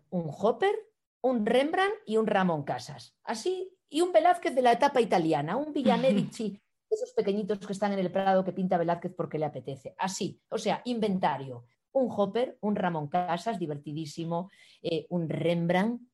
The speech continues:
Speaker 1: me encanta, y, y un Velázquez, ya estamos así empezando una colección ecléctica bastante chula, ¿no?
Speaker 2: Bueno,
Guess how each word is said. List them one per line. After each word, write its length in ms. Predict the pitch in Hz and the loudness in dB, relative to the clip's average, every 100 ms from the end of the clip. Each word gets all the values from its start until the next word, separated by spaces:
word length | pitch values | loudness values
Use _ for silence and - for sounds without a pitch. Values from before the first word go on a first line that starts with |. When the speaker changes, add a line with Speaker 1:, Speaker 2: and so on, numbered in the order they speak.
| _ _ | _ _
Speaker 1:
me 80 | 110 | -20
encanta, 720 | 110 107 - 139 190 240 285 _ _ _ | -20 -16 -12 -8 -4 -4 -6 _ _ _
y, 320 | 175 175 170 - | -6 -6 -4 2
y 100 | 202 | 2
un 100 | 180 | 4
Velázquez, 500 | 143 139 - 277 - | 0 -4 -6 -8 -2
ya 100 | 190 | -2
estamos 320 | - 180 170 | -2 -4 -4
así 140 | 156 | -6
empezando 340 | 170 - 170 165 | -8 -6 -6 -6
una 160 | 156 | -6
colección 440 | 151 147 147 165 160 | -4 -6 -4 -6 -4
ecléctica 500 | 185 170 170 233 254 | -4 0 0 2 2
bastante 460 | 160 - 160 151 151 | 2 0 -4 -4 -4
chula, 340 | 254 208 147 | -2 0 0
¿no? 220 | 214 302 _ _ - | -4 -6 _ _ -8
Speaker 2:
Bueno, 440 | 233 202 214 233 | -2 0 2 2